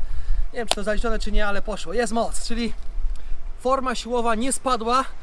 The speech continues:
waga uciekła, tłuszcz zszedł. W tamtym roku ważyłem sto osiemdziesiąt, przepraszam, w tamtym roku ważyłem osiemdziesiąt osiem kilo, tak, osiemdziesiąt siedem na czczo wycisnąłem sto pięćdziesiąt. W tym roku ważę osiemdziesiąt trzy kilo, osiemdziesiąt dwa,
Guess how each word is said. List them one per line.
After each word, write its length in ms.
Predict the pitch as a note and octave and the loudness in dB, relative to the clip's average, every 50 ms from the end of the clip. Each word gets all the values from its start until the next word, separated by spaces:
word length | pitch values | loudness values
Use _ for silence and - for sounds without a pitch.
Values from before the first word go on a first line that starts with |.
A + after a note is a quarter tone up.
| - - - - - D#3+ | -6 -6 -6 -6 -8 -8
waga 300 | E3 A#3+ C4+ A#3 B3 A#3 | -6 -6 -4 -4 -4 -4
uciekła, 460 | A#3 - - B3 A3+ - A#3 A3 G#3+ | -6 -4 -4 -4 -2 2 2 2 2
tłuszcz 220 | - A#3 G#3 - | 2 -2 -6 -4
zszedł. 320 | - - A#3 A3+ A3 - - - - - - - - - - - - | -4 0 0 0 0 0 -2 -8 -8 -8 -6 -4 -2 0 0 2 2
W 40 | - | 2
tamtym 260 | A#3 A#3 A#3 A#3+ A3+ | 2 2 2 2 2
roku 240 | A#3 A#3+ - A#3 G#3+ | 2 2 2 2 2
ważyłem 400 | A3+ A3 G3 A3+ A#3 A#3 A3+ G#3 | 0 0 -2 -4 -4 -4 -4 -4
sto 300 | - - A3+ A3 B3 A#3 | -2 -2 -2 0 0 -2
osiemdziesiąt, 840 | A3 - - A3+ A3 G#3 F#3+ A3 A#3 - - A#3 A3+ A3 G#3+ G#3 - - - - - - - - - | -2 -2 -2 -2 -2 -4 -6 -8 -8 -8 -6 -4 -2 -2 0 -2 -2 -2 -4 -4 -4 -2 -2 -2 -2
przepraszam, 420 | - A3 A#3+ C4+ B3+ - G3+ F3+ | -2 -2 0 0 0 0 0 -2
w 20 | |
tamtym 240 | - G#3+ G#3 A#3 A3 | -2 -2 -2 0 0
roku 180 | A3+ A3 - - | 0 0 0 0
ważyłem 420 | A3 A3 G#3 G#3+ A3+ A3 A3 G#3 - - - | 0 0 0 0 0 0 0 0 -2 0 0
osiemdziesiąt 800 | A3 G3+ - A3+ G#3+ G3+ G3+ A#3+ A#3 - A#3+ A3 G#3+ F#3 - - - - - - - - - - - - - | 0 0 2 0 0 0 -2 -4 -6 -6 -6 -6 -4 -4 -4 -4 -4 -6 -6 -6 -6 -4 -2 -2 -2 -2 -2
osiem 340 | B3+ B3+ C4 - C#4 B3+ A3+ | -4 -2 -2 -2 -2 -2 -4
kilo, 380 | - C#4 - - C#4 C#4 C#4 - | -2 -2 -2 0 0 0 0 0
tak, 220 | - G#3+ - - | 0 2 0 0
osiemdziesiąt 420 | A3+ - - - B3+ A#3 A#3+ G#3+ | 0 2 2 2 4 4 2 4
siedem 160 | A3+ B3 A#3 A#3 | 4 4 4 4
na 120 | - - | 4 4
czczo 200 | - - A#3+ A3 | 2 0 -2 -2
wycisnąłem 440 | G#3+ - - - - A#3 G3 G#3+ G3+ | -4 -2 -2 0 0 2 2 2 2
sto 140 | - A#3+ - | 2 0 -2
pięćdziesiąt. 560 | - A#3+ A3 B3 B3+ - B3+ B3+ B3 A3 - - - - - - - - - - | -2 -4 -6 -4 -4 -4 -4 -4 -4 -4 -2 -2 0 0 0 -2 -2 -4 -4 -4
W 100 | - - | -4 -4
tym 240 | - - D4 C#4+ C4 | -4 -4 -4 -4 0
roku 320 | C4 C4 B3+ A#3+ - B3 G#3 | 0 0 0 0 -2 -4 -4
ważę 280 | A#3+ A#3 A3 A#3+ A#3 | -2 -2 -2 -2 -2
osiemdziesiąt 600 | - G#3+ - A#3+ A3+ G#3+ B3 A#3 - A#3 G#3 - | -2 -4 -6 -6 -6 -4 -4 -4 -2 -2 -2 -2
trzy 180 | - - - - | 0 -2 -2 -2
kilo, 200 | - C4 B3 A#3+ | -2 -2 -2 -2
osiemdziesiąt 300 | G#3+ - - A3+ A3 G3+ | 0 0 0 0 0 0
dwa, 240 | G3+ A3 A3+ A3+ | 0 2 2 0